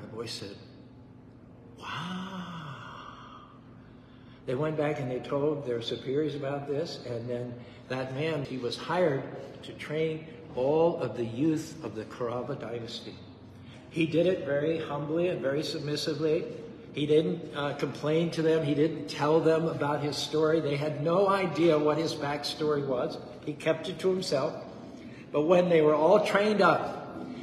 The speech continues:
and they were the premier warriors on the face of the earth, that opportunity had been Draupada's, but he missed it. Now he was the guru, he was the teacher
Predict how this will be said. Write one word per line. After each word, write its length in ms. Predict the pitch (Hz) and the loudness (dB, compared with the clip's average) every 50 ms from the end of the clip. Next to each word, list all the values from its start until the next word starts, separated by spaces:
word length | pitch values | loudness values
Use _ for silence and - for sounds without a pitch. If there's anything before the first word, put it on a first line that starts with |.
| - - - | -12 -8 -6
and 240 | 147 147 151 139 123 | -4 -4 -4 0 4
they 320 | 165 175 202 226 247 262 | 6 10 12 12 12 12
were 240 | 254 233 226 233 226 | 12 12 12 12 12
the 140 | - 208 - | 12 10 8
premier 760 | - - - 202 214 208 214 220 220 220 220 214 214 202 185 | 6 4 4 6 6 8 8 12 12 12 12 12 10 10 8
warriors 500 | 190 196 208 208 202 180 170 160 139 165 | 10 10 12 12 12 12 10 8 8 4
on 140 | 151 143 151 | 2 4 4
the 120 | 151 143 | 2 2
face 340 | 147 - 180 185 170 - - | 4 4 6 6 6 4 2
of 140 | 165 139 147 | 0 2 2
the 180 | 147 143 147 | 0 0 4
earth, 560 | 175 190 190 170 139 - - - - - - - - - - - - - - - - - - | 8 8 8 8 8 4 0 -2 -4 -4 -6 -8 -10 -12 -12 -12 -12 -14 -14 -14 -16 -14 -4
that 180 | - 143 170 175 | 0 2 4 6
opportunity 600 | 170 175 185 185 190 175 - - 196 185 180 151 | 8 8 8 8 6 4 4 2 2 4 4 6
had 180 | 139 165 175 175 | 6 6 6 8
been 140 | 196 196 190 | 6 6 8
Draupada's, 600 | 170 170 165 160 160 - 151 151 151 160 - - | 10 10 8 8 8 4 2 4 2 0 0 -2
but 160 | - 131 135 | -4 0 0
he 80 | 147 139 | 0 2
missed 320 | 147 170 175 - - - | 4 4 2 2 2 -2
it. 100 | 175 170 - 175 - - - - - - - - - - - - - - - - - - - - - - - - | -2 -2 -2 -8 -12 -14 -14 -16 -16 -18 -18 -18 -18 -18 -20 -20 -20 -20 -20 -20 -20 -20 -20 -20 -18 -18 -12 -4
Now 760 | - 151 170 196 208 226 240 233 233 - - - - - - | 0 4 8 10 10 10 10 8 4 2 -2 -4 -6 -6 0
he 200 | - 160 196 226 | 6 8 8 8
was 280 | 226 226 233 240 233 240 | 10 10 10 10 10 6
the 80 | 233 190 | 2 4
guru, 380 | 165 196 190 185 180 180 175 | 6 8 8 10 10 8 6
he 160 | 139 170 190 | 4 4 2
was 220 | 196 208 220 - 214 | 4 4 4 4 4
the 80 | 208 | -2
teacher 560 | 165 - - 196 185 165 - - 170 165 151 | -2 0 2 2 2 2 2 4 4 4 4